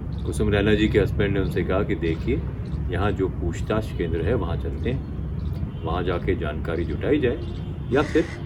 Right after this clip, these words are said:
जो कि पुराना तरीका था और आज भी कारगर है, मनु के नाम की अनाउंसमेंट कराई जाए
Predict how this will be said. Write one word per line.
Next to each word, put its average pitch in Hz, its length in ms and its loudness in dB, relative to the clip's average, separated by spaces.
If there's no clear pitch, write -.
जो 87 100 2
कि 104 120 0
पुराना 87 420 0
तरीका 95 420 0
था 95 100 0
और 82 120 2
आज 82 180 2
भी 101 160 0
कारगर 107 380 0
है, 127 140 0
मनु 90 300 0
के 98 100 4
नाम 90 260 0
की 92 80 0
अनाउंसमेंट 113 540 0
कराई 117 240 2
जाए 110 240 2